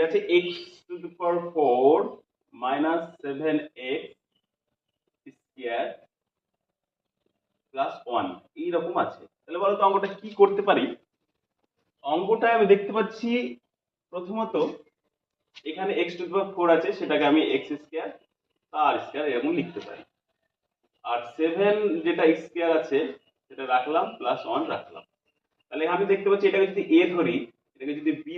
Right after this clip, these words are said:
ধরি, তাহলে আমার অঙ্ক তাও সমাধান হচ্ছে না। তাহলে সমাধান তো করতে হবে। আমি এইটাকে ধরবো এক্স স্কয়ার তার হোল স্কয়ার, যেটা দেখো সেভেন এক্স স্কয়ার আছে,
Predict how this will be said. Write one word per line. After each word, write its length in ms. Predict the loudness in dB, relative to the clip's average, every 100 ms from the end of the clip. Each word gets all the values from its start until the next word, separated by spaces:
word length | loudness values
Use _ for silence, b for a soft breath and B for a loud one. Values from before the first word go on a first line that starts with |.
| -8
ধরি, 220 | -6 -6 -8 -14 _ _ _ _ _ _ -2
তাহলে 380 | -2 0 4 4 2 -6 _ _ _ _ _ _ _ _ _ _ -2
আমার 160 | 6 8 10
অঙ্ক 140 | 8 2 2
তাও 160 | 6 6 6
সমাধান 300 | 6 6 4 0
হচ্ছে 280 | -8 -2 0 4
না। 120 | 6 6 4 -4 _ _ _ _ _
তাহলে 180 | _ -10 -2
সমাধান 220 | 6 6
তো 40 | 8
করতে 220 | 4 4 2
হবে। 160 | 2 2 -6 _ _ _ _ _ _ _ _ _ _ _ _
আমি 120 | -10 -2 -2
এইটাকে 380 | -2 0 2 2 0
ধরবো 300 | -2 2 4 4 2 -10 _ _ _ _ _ _ _ _ _ _ _ _ _ _ -12
এক্স 120 | -10 -10 -12
স্কয়ার 240 | -6 -6 6
তার 160 | 8 8
হোল 120 | 6 2 0
স্কয়ার, 240 | -2 -2 -4 -14 _ _ -8
যেটা 120 | -2
দেখো 160 | 0 2 0 -2 -10
সেভেন 320 | -4 2 4 4 0 -4 -4
এক্স 140 | -4 -8
স্কয়ার 200 | 6 10 10
আছে, 140 | 8